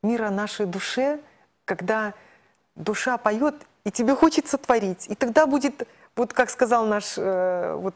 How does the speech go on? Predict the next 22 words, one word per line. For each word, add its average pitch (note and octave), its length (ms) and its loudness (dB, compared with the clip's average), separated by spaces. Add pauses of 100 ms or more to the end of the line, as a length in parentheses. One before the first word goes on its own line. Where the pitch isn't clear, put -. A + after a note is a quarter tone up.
(100)
э, - 260 -6
зритель, A3 460 2
да, C4 320 0 (280)
что A#3 460 -2
это B3 140 -2
будет A#3+ 320 -4
не B3 120 2
день D#4+ 280 4
культуры, G#3+ 640 -2 (300)
не A#3 120 -2
год C#4+ 320 2
культуры, F3+ 560 -6 (340)
а F#3+ 120 -8
жизнь F3+ 460 -8
культуры. D3+ 540 -16 (840)
Поэтому G3 440 -4
очень G3+ 280 -4
хочется G3+ 380 -6
пожелать F#3+ 460 -8
вот F3+ 160 -8
этого E3+ 240 -8
тепла. A3 480 -6